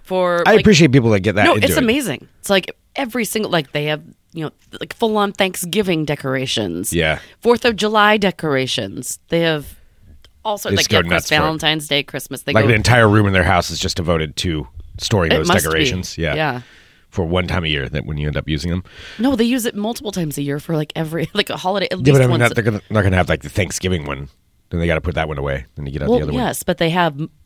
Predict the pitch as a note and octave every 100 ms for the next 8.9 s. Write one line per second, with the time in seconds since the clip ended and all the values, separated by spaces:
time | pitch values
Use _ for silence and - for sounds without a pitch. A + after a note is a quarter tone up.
0 | - D3+ C3+ A#2+ - C#3+ - D3 C#3+ D#3+
1 | - D3+ D#3 C#3+ D3+ D#3 D#3 B2+ A#2 A#2+
2 | C3 B2 C#3 A#2 F2 F3 F#3+ F#3 D#3 D#3+
3 | - D3+ C#3+ - C3+ C3 - - - -
4 | _ _ - E2+ D#2+ - - _ C3+ F3
5 | E3+ B2 E3+ - G#2+ G2+ B1+ - E3+ F#3
6 | D3 A#2 G#2+ F2+ E2 D2+ D2+ C#2+ D#2+ -
7 | - _ - C#3+ - - - D#3 F3 F3+
8 | E3 - - - - - - -